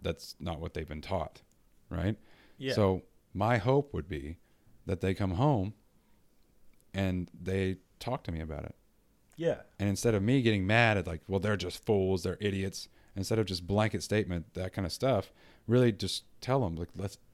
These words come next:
Speaker 1: this is the world, man. Like, these are the, the, watch 'em,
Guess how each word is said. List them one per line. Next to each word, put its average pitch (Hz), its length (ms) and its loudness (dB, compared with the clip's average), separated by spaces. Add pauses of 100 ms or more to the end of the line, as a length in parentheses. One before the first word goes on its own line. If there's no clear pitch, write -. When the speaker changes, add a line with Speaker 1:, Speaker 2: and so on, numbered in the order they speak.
Speaker 1:
this 135 220 -2
is 185 120 -8
the 185 80 -6
world, 180 380 -4
man. 90 220 -6 (340)
Like, 90 140 -6 (540)
these 143 220 2
are 151 100 2
the, 147 160 0
the, 87 260 -10 (640)
watch 139 420 2
'em, 78 160 -8